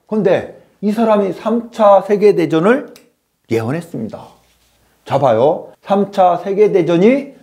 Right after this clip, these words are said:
발발 시, 발발할 시라니까 그때 무서운 뭐가? 전염병이 확산한다.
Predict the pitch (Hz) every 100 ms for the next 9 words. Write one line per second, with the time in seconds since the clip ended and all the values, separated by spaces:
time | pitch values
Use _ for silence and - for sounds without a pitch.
0 | _ 135 156 151 147 - 180 156 78 _
1 | _ - - 139 180 175 180 175 196 220
2 | 233 - _ - - 269 233 151 143 135
3 | - - 226 - - 240 175 - _ _
4 | _ _ 147 156 180 226 262 131 156 269
5 | - _ _ _ _ _ _ - _ _
6 | _ _ _ - 180 233 226 214 254 302
7 | - - _ _ _ - - - 196 147
8 | 107